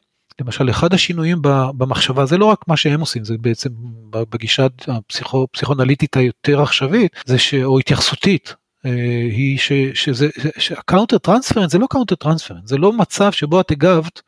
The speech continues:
מתוך הפתולוגיה שלך, מתוך הקונפליקטים הרגשיים שלך, אלא זה משהו ב-, ב-, ב-, ב-, בקשר הטיפולי. זאת אומרת שהתגובה שם היא נובעת ממשהו שנוצר בתוך הקשר, שהוא גם projective identification, נקרא לזה כאן,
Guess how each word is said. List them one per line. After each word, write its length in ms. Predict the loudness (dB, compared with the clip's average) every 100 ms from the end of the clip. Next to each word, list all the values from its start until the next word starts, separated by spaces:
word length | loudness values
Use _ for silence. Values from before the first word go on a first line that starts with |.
| _
מתוך 600 | -6 -4 0 0 2 0 2
הפתולוגיה 760 | 4 2 0 -2 2 2 2
שלך, 360 | 0 -2 -4 -6 -8
מתוך 240 | -6 -4
הקונפליקטים 760 | -4 -6 -6 -2 -2 0 -2
הרגשיים 440 | 0 -2 -2 -4 -4
שלך, 400 | -4 -4 -6 -8 _ _ _ 2
אלא 140 | 2
זה 140 | 2
משהו 220 | 0 0 2
ב-, 280 | 2 2 2
ב-, 220 | 2 2 0
ב-, 100 | -2 -2
ב-, 220 | -4 -4 -2
בקשר 360 | -2 0 0
הטיפולי. 460 | -2 -4 -8 -8 -8 -10 _ _ _
זאת 240 | -20 -8
אומרת 120 | -4 0
שהתגובה 520 | -2 -2 0 2 2
שם 160 | 2
היא 100 | 0
נובעת 460 | 0 0 2 2 0
ממשהו 300 | 0 0 0
שנוצר 600 | -2 -2 -4 -6 -2 0
בתוך 280 | 0 -2 -2
הקשר, 460 | 2 2 2 0 -2 -6 -18 -14 -14 -12
שהוא 680 | -6 -2 -2 -4 _ -14 -6 2
גם 260 | 4 2 -2 _ -4
projective 400 | 0 0 0 2
identification, 840 | 2 2 -4 -10 -8 -6 -4 -6
נקרא 260 | -6 -4 0
לזה 220 | 0 -2
כאן, 200 | -4 -4